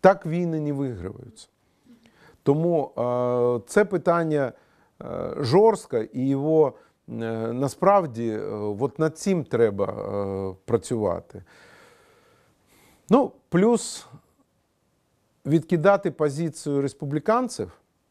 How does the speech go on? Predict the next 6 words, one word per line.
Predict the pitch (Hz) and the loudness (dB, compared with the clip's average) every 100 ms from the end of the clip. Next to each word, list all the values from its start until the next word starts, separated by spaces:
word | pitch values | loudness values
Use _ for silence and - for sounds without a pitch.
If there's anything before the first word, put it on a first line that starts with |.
| _ _ _ _ _ _ _ _ _ | _ _ _ _ _ _ _ _ _
не | 143 | 0
можна. | 180 196 160 92 - _ _ _ _ _ _ _ _ | 2 2 0 -6 -16 _ _ _ _ _ _ _ _
Да, | 170 185 | 2 2
Зеленському | 143 220 240 - 190 175 | 2 2 0 -2 -4 -2
ж | 147 | -4
вже | 143 175 180 | -2 2 2